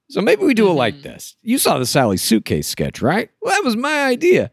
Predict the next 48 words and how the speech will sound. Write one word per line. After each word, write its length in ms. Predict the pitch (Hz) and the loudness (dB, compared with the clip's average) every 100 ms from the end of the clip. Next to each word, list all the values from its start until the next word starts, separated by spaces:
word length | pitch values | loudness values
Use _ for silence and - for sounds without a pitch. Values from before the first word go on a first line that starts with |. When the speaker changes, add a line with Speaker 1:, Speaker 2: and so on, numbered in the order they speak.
| _ | _
Speaker 1:
Let 300 | - 349 427 | -16 -8 -4
me 120 | 466 440 | -4 -2
give 180 | 339 269 | -2 -2
you 200 | 247 233 | -2 0
an 80 | 208 | 0
idea 340 | 196 170 165 | 0 2 0
for 100 | 151 | 0
what 220 | 131 165 139 | -2 -2 -2
you 80 | 165 | -4
could 140 | 233 | -4
do 120 | 123 160 | -4 -6
on 140 | 214 | -6
this 260 | 202 440 - | -4 -6 -6
season." 420 | 101 87 71 - | -10 -12 -16 -12
That's 160 | 113 120 | -10 -6
my 120 | 135 | -4
Wells. 420 | 104 92 78 - _ | -4 -6 -10 -14 _
Speaker 2:
Population 600 | - 185 196 190 185 185 | -4 -4 -2 -4 -4 -6
two. 220 | 165 170 143 | -6 -4 -2
I'm 160 | 135 | -2
already 340 | 147 151 156 156 | -2 -2 -2 -4
with 320 | 147 143 92 | -6 -8 -4
Speaker 1:
Yeah, 200 | 143 131 | 0 0
Speaker 2:
you. 60 | - _ - | -2 _ -4
Speaker 1:
I 80 | 147 | 2
think 180 | 185 185 | 2 2
this 160 | 160 | 0
was 100 | 180 165 | 2 2
all 160 | 151 | 2
Wells' 320 | 131 131 151 | 2 4 4
idea, 480 | 160 151 127 123 123 - - _ | 2 2 2 2 2 -4 -20 _
and 200 | - 113 120 | -2 2 2
they 80 | 117 | 2
just 180 | 127 120 | 0 0
ran 260 | 135 - | 2 2
with 140 | 147 123 | 2 0
it 40 | |
Speaker 2:
Uh-huh. 80 | 104 | 0
Speaker 1:
because 280 | 110 123 104 | 0 0 0
he 100 | 127 | 0
threw 280 | - 127 123 | 0 2 4
around 260 | 120 113 | 4 2
his 100 | 98 87 | 0 0
Bachelor 420 | 104 107 - 85 | 0 -2 -2 -2
weight. 220 | 78 65 _ _ _ _ _ - | 0 -4 _ _ _ _ _ -10
Speaker 2:
I, 180 | 147 160 _ | -8 -8 _
look, 420 | 151 156 147 127 - - | -12 -6 -6 -8 -14 -6
it, 320 | 156 147 | -4 -6